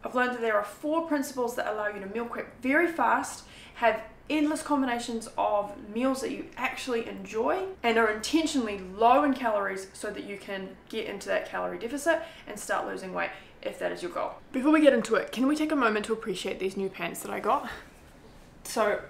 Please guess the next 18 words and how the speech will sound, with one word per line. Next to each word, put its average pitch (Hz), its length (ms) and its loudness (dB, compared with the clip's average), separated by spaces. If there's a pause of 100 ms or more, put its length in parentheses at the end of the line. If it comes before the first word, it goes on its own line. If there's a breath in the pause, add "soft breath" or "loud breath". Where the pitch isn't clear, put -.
(140)
I 226 80 -4
bought 330 240 -2
these, 214 420 0 (240)
they're 214 140 6
from 233 220 0
the 269 60 0
men's 226 280 0
section, - 440 -4 (140)
and 220 220 2 (120)
what 220 200 6
I 277 160 6
love 190 240 0
about 240 340 -2
them 285 220 -2 (360 loud breath)
is 240 200 2
that 240 120 -4
they 226 180 -2
have 262 460 4